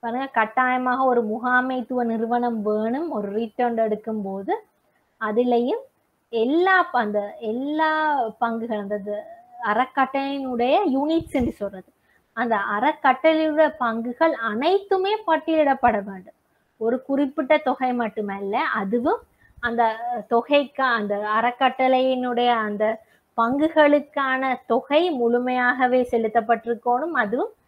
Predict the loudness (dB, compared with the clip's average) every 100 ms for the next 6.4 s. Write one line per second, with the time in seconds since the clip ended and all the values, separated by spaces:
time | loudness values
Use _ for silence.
0 | _ _ _ _ -16 -2 0 0 2 4
1 | 8 8 8 6 4 2 0 4 4 4
2 | 0 0 0 2 0 -2 0 0 0 2
3 | 2 2 4 2 0 -8 -8 -12 -8 -6
4 | -6 -4 -2 -2 -2 0 2 2 0 -2
5 | -2 -2 -2 -4 -2 -2 -2 -4 -4 -4
6 | -6 -6 -6 -10